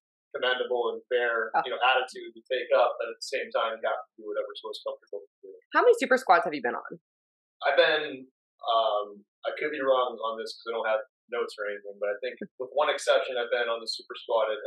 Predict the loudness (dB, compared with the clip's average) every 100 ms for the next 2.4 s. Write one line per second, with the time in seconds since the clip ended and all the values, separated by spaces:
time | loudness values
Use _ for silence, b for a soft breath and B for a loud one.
0 | -8 -8 -4 -4 -4 -10 -2 0 -2 -8
1 | -16 -14 -10 -10 -10 -8 -8 -12 _ _
2 | _ -4 -2 -2